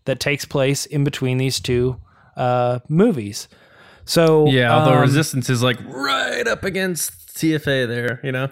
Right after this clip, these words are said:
Speaker 1: It, it,
Speaker 2: And crosses
Speaker 1: it is,
Speaker 2: over.
Speaker 1: it is.
Speaker 2: Yeah.
Speaker 1: But it is a, but it is a movie that says, "Hey," or it is a show that says, "Hey, this is the story of
Speaker 2: Sure.
Speaker 1: what happened before
Speaker 2: Yeah.
Speaker 1: The Force Awakens happened." Yeah. Um,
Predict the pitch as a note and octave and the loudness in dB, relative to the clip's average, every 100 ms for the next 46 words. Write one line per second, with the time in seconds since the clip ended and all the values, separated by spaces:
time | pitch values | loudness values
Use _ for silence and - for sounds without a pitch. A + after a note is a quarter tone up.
0 | - A#3+ - C4 D4+ G3+ D#3+ A#3+ C3 B2+ | 0 0 0 2 4 6 6 6 6 6
1 | A#2 A2 G2+ D#3+ C3 A2+ F#2+ - _ _ | 4 4 4 4 4 2 -2 -10 _ _
2 | C#3 F#3+ G#3 G#3+ A3 F#3 G3+ G#3 E3 F#3 | 0 4 6 6 4 6 4 4 2 4
3 | G3 G3 F#3 F3+ F3+ E3+ D#3 D#3+ - D#3 | 6 6 6 6 6 4 4 2 2 4
4 | C#3+ - F#3 F3 D#3+ - E3 D#3 F3 E3 | 4 2 0 2 0 2 4 6 4 4
5 | - D#3+ D3 C#3 D3+ C3+ D3+ E3 D3 B2+ | 4 4 4 2 0 0 0 0 0 -4
6 | C3+ E3 D#3+ E3+ C3+ C#3 C#3+ - D#3+ D3+ | 0 0 2 2 2 0 0 2 4 4
7 | D3+ D3+ C3 D3+ C3+ D3+ C#3+ C#3+ B2+ C3+ | 4 4 4 2 2 0 0 0 0 0
8 | A2+ D3 C3 C#3+ C3 B2+ A#2+ A#2 - G2+ | 2 2 2 0 0 0 -2 -4 -8 -8
9 | - G2 - B2 G#2+ - - - - - | -10 -12 -8 -8 -8 -10 -20 -20 -14 -2
10 | D#3 D3+ C#3+ B2+ | 2 4 2 0